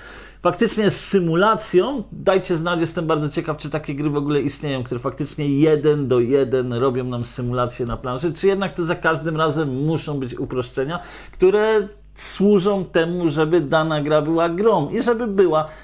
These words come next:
grywalna. Natomiast w bardzo wielu grach zauważyłem, że pewien realizm się przekrada na różne sposoby i to często w grach, w których byście nie powiedzieli, że tam można znaleźć coś realistycznego.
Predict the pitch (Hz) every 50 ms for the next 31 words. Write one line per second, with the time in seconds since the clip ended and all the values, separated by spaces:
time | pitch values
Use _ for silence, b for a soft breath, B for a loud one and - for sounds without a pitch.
0 | B B 123 120 147 165 180 175 170 202 196 185 165 147 131 107 B B B B
1 | 147 B 123 139 - - - - - 254 277 262 220 185 143 131 113 120 117 104
2 | 110 110 113 185 202 240 285 294 240 269 247 240 240 233 208 202 180 165 147 127
3 | 123 131 139 196 208 185 147 139 139 123 120 123 151 143 139 135 127 135 131 123
4 | 117 127 120 113 127 156 190 196 180 160 135 131 143 165 165 165 165 151 156 -
5 | 180 202 220 240 226 220 214 202 190 185 - - 160 175 185 190 190 175 160 165
6 | 170 165 151 151 - - 151 151 - - - 151 135 - - - 190 190 175 139
7 | 139 151 170 160 147 143 151 165 170 160 160 170 160 151 - - 156 143 - -
8 | 196 185 151 156 151 151 175 175 180 - 220 233 226 226 - 233 196 170 165 170
9 | 202 214 226 220 - - - - 220 220 214 208 190 214 202 - - - 208 208
10 | 208 202 - - 202 190 208 202 170 170 208 220 226 220 214 190 202 185 - 202
11 | 190 190 190 196 202 185 190 202 202 180 160 170 180 180 196 202 190 180 - -
12 | - 196 185 175 185 185 185 180 180 180 180 180 170 - - - 180 - - -
13 | 214 196 160 135 127